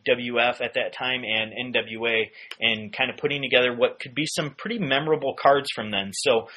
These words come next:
um, again, the Low Blow Booking Podcast coming at you live and in living color on your mobile listening devices. Steven, it's been a pleasure working with you, man. I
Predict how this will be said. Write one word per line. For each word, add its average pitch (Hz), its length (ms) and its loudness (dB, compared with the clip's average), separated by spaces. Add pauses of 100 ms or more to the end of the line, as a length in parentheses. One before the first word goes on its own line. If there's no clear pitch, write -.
(120)
um, 113 280 8
again, 135 260 2
the 147 80 0
Low 139 180 4
Blow 139 220 0
Booking 135 240 -4
Podcast 127 440 2 (120)
coming 131 180 0
at 131 200 0
you 135 140 -6 (220)
live 131 300 8
and 147 100 -2
in 143 80 -4
living 135 240 0
color 143 320 4
on 135 80 2
your 131 120 -4
mobile 131 260 0
listening 135 320 -4
devices. - 460 2
Steven, 143 280 -2
it's 135 140 -4
been 123 140 0
a 110 80 -4
pleasure 151 440 4
working 151 280 -4
with 147 160 0
you, 147 160 -2
man. 147 300 4 (240)
I 117 120 4